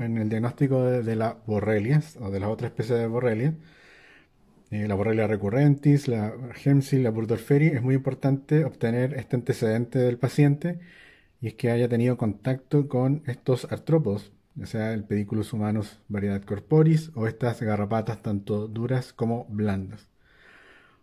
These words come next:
Un problema puede representar que en el caso de las garrapatas, eh, quienes, eh, producen la transmisión normalmente son las ninfas y son muy pequeñitas,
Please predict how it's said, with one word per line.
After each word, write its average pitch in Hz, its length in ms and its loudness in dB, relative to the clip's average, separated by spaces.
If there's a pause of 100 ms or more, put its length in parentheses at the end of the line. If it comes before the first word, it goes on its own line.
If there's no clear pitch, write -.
Un 131 80 0
problema 151 420 6
puede 151 200 6
representar 139 600 2
que 139 400 2
en 117 60 0
el 107 80 -4
caso 127 240 0
de 135 60 4
las 120 120 0
garrapatas, 117 760 0 (200)
eh, 98 220 -2 (1120)
quienes, 123 240 0 (1120)
eh, 110 200 -4 (260)
producen 131 360 4
la 143 100 4
transmisión 143 480 4
normalmente 143 520 4
son 139 160 2
las 107 140 0
ninfas 147 420 4
y 131 60 4
son 123 180 0
muy 123 160 2
pequeñitas, 127 720 2